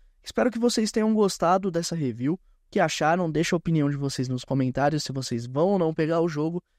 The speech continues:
E é claro, mais uma vez agradecer pela equipe por ter oferecido uma cópia do game em acesso antecipado pra que a gente pudesse trazer essa análise.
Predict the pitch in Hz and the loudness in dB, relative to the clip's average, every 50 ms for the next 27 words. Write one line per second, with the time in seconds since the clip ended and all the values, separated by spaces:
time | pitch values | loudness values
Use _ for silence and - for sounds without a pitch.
0 | _ _ - - 214 - - - - 185 190 196 202 202 - _ _ _ _ - | _ _ -4 -4 -4 -2 0 2 2 4 4 4 2 -2 -6 _ _ _ _ -2
1 | 139 147 160 175 185 185 180 170 165 156 156 151 156 175 165 151 160 147 139 143 | 2 2 2 2 2 0 0 0 2 2 0 0 2 0 0 0 0 0 0 0
2 | 147 143 - - 143 - 156 165 277 285 - - 220 220 214 - 214 - 208 - | -2 -2 -2 -4 -2 0 0 0 0 0 0 -2 -4 -4 -2 -4 -4 -4 -4 0
3 | - 190 180 - 185 180 180 - 175 165 175 170 165 156 - 156 147 - 147 147 | 0 0 0 0 -2 -2 -2 -2 -2 0 0 0 -2 0 0 -2 0 0 0 0
4 | 151 147 143 139 135 135 139 131 - - - 160 160 170 - - 151 143 - - | 0 -2 0 0 2 2 0 -2 -2 -2 -2 0 0 0 0 0 -2 0 0 -2
5 | 143 143 - 143 - - - - 135 135 151 - - 147 - 147 143 147 139 - | -2 0 0 -2 -2 -2 0 0 2 2 2 0 -2 -2 -2 -2 -2 -2 -2 -4
6 | - - 131 127 123 - - - 127 123 120 123 117 117 - 107 98 85 - 60 | -4 -4 -2 -2 -2 -2 -2 -2 -2 -2 0 -2 -4 -4 -4 -6 -6 -6 -6 -8
7 | - - - - | -10 -12 -14 -16